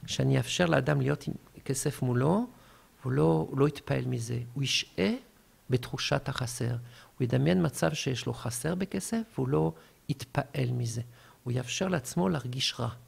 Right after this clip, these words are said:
זה תמיד הנוסחה של השחרורים הלא מודעים שלנו,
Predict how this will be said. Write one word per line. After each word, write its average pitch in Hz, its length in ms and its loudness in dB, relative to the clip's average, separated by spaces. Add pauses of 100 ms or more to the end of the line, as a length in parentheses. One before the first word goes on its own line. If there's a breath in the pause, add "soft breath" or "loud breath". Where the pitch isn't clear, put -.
(160)
זה 131 100 -4
תמיד 190 440 4 (320 soft breath)
הנוסחה 131 500 2 (380 soft breath)
של 127 180 0
השחרורים 143 800 4 (260 soft breath)
הלא 131 260 10
מודעים 127 480 8
שלנו, 120 440 2